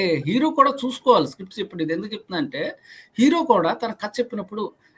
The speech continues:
నిజంగా ఎంగేజ్ అవుతుందా లేదా? only నేను ఇంత ముందర హీరోలు నా క్యారెక్టర్ అంటే చెప్పు చాలు, మిగతా కథ ఎలా ఉన్నా అనవసరం.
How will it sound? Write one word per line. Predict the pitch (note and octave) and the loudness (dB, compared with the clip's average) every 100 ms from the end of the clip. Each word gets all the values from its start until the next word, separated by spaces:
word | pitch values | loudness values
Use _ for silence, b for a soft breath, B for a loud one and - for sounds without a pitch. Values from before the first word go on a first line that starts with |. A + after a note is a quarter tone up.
| E3 | -2
నిజంగా | E3+ C4 | 0 2
ఎంగేజ్ | G#3 A3 A#3+ | 4 4 4
అవుతుందా | A3+ A3 G#3+ A3 | 2 2 -2 0
లేదా? | F3+ F3 | 0 2
only | D#3+ G3 A3 | 2 0 -2
నేను | G3 | -4
ఇంత | F3+ G3 | -6 -8
ముందర | G3+ A#3 | -6 -6
హీరోలు | G3 G3+ G3 | -6 -6 -4
నా | F#3+ | -4
క్యారెక్టర్ | F#3 F#3+ F#3+ G3 | -2 -2 -4 -12
అంటే | F3+ | -10
చెప్పు | F3 - | -12 -8
చాలు, | D#3 C#3 - | -6 -6 -6
మిగతా | D#3+ E3 G3 | -6 -4 -2
కథ | F#3+ | -2
ఎలా | F3 D#3+ | 0 0
ఉన్నా | E3+ F3 | 0 -2
అనవసరం. | C#3 B2 - | -4 -6 -12